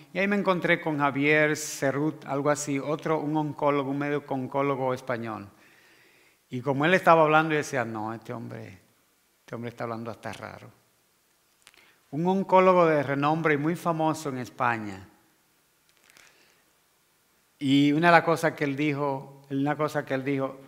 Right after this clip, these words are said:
"¿Sabe?", a la quien le entrevistaba, "¿Sabe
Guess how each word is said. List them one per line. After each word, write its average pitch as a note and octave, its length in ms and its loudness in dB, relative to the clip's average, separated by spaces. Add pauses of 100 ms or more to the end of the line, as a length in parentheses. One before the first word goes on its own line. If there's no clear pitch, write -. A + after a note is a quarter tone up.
"¿Sabe?", G3+ 520 4
a C#3 80 -4
la B2 120 2
quien C3 160 -4
le B2+ 60 -4
entrevistaba, C3 720 0 (280)
"¿Sabe G3+ 560 8